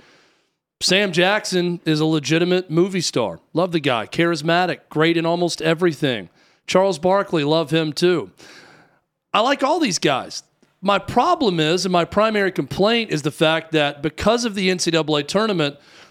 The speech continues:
this is an annual reminder that by April, when the national championship game is played,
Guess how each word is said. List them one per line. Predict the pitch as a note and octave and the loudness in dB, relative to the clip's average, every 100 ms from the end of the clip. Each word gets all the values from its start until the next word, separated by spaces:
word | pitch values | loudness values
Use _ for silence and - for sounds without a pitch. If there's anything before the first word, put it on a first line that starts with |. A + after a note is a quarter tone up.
| - | -6
this | C#3 G#3+ | -2 0
is | C4 A#3 | 0 -2
an | G#3+ | -2
annual | F3+ G3+ G3+ F3 | 0 2 2 2
reminder | D#3 D#3 F3 F#3 D#3+ C#3+ | 2 2 0 0 0 0
that | C#3+ C#3 | 0 0
by | C3+ D3+ D3+ D3 D3+ | 0 0 0 -2 -2
April, | D#3+ F#3 F#3 A#3+ B3 C#4 - | 0 0 0 0 0 -2 -2
when | E3+ | -2
the | D3+ | 2
national | D3+ E3+ F#3 F#3 | 2 2 0 -4
championship | D#3 F#3 E3+ D3+ D3+ A#2 | 0 0 0 -2 -2 0
game | C#3 C3 | 0 0
is | A#2+ | -4
played, | - C3 B2+ D3 | 0 2 2 -2